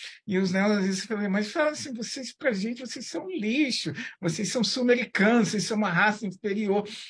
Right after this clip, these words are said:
né? É, vocês viram Bacurau? Bacurau tem um, um, um pouco uma cena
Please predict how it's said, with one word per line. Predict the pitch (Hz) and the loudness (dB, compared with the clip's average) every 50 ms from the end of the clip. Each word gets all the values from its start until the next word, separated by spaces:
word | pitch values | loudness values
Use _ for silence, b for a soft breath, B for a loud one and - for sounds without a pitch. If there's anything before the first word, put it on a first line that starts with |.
| B B | B B
né? | - 165 180 208 214 214 196 165 165 156 151 147 147 | -2 2 2 4 4 4 4 4 4 2 2 0 -2
É, | 151 | -4
vocês | 160 190 180 160 | -4 -2 0 2
viram | 214 240 233 190 | 2 4 4 4
Bacurau? | 165 202 185 185 - 180 151 165 196 185 131 107 104 B B B B B | 6 4 4 4 2 2 4 6 6 6 6 4 0 B B B B B
Bacurau | - - 143 135 - - 156 143 143 156 175 175 175 | -8 -8 -8 -6 -6 -6 -4 -2 0 0 0 0 -2
tem | 202 190 | -4 -4
um, | 190 | -4
um, | 180 170 165 - 165 160 156 170 | -4 -6 -6 -6 -6 -4 -4 -4
um | 160 156 | -4 -2
pouco | - 165 160 - 190 | -2 -2 -2 0 0
uma | 175 165 160 | 0 2 0
cena | - - - - 175 180 190 175 165 127 117 117 | -2 -4 0 2 4 4 4 4 4 2 2 0